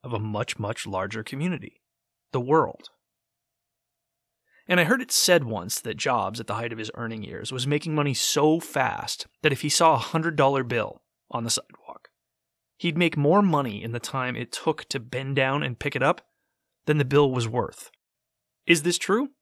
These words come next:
I don't know. But Apple is worth a dump truck full of money, and it certainly was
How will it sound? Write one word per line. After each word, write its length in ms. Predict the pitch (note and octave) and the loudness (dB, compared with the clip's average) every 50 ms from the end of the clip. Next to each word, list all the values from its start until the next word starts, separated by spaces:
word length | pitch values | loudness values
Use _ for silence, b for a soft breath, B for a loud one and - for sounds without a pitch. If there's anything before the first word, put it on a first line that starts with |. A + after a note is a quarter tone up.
| _ _ _ _ | _ _ _ _
I 80 | C#3 C#3+ | 2 2
don't 140 | D3+ C#3+ | 2 2
know. 200 | B2 G2+ - - _ _ _ _ _ _ _ _ _ _ _ _ | 0 -4 -8 -12 _ _ _ _ _ _ _ _ _ _ _ _
But 100 | - C3 | 0 2
Apple 300 | C3 C#3+ - D3+ - - | 2 2 2 0 -4 -2
is 460 | - E3+ F3+ F3 D3+ C3+ D#3 D#3+ - - | 0 2 4 4 4 4 2 0 -2 -2
worth 180 | C3+ C3 B2 | -2 -2 -2
a 60 | C3+ | -4
dump 320 | A#2 G#2+ - - B2 C3 - | -6 -4 -4 -2 -2 -2 -4
truck 260 | - - C3 B2 - | -2 -2 -2 -2 -2
full 180 | - - C3 B2 | -4 -4 -4 -4
of 80 | A2+ | -4
money, 320 | A2+ A#2 A#2+ A2+ G#2 G#2 A#2 | -4 -4 -4 -4 -6 -6 -8
and 120 | C3 A#2+ | -8 -8
it 80 | - - | -6 -4
certainly 480 | - - - E3+ E3 - C#3+ C3+ C3 | 0 2 4 2 2 2 -2 -4 -2
was 480 | B2+ B2+ C#3+ C#3+ B2 A#2+ B2 B2+ - | 0 4 4 4 4 4 2 -2 -4